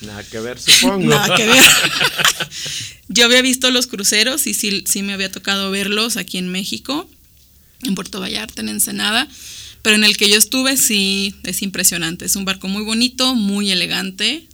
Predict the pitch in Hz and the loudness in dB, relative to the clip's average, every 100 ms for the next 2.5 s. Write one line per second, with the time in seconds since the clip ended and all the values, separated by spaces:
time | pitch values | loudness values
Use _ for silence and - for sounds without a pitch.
0 | - - - - - - 180 175 - - | -20 -20 -18 -18 -14 -10 -10 -10 -12 -14
1 | - - 151 170 - 143 123 113 113 92 | -16 -14 -14 -14 -12 -12 -10 -12 -14 -16
2 | 92 90 90 - | -18 -20 -14 -14